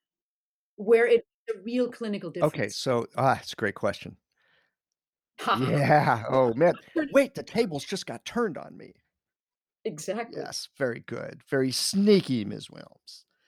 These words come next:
Speaker 2: Okay, so let's, uh, let's take fertility for a moment.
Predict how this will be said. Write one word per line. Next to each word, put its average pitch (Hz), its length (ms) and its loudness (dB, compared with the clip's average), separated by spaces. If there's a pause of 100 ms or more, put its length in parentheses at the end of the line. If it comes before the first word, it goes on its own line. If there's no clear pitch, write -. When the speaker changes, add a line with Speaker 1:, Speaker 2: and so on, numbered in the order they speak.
(180)
Speaker 2:
Okay, 131 300 -6 (480)
so 147 1200 0 (300)
let's, - 340 -6
uh, 202 300 -2
let's 277 180 -4
take - 220 -6
fertility 208 500 0
for 107 220 -4
a 98 40 -6
moment. - 500 -12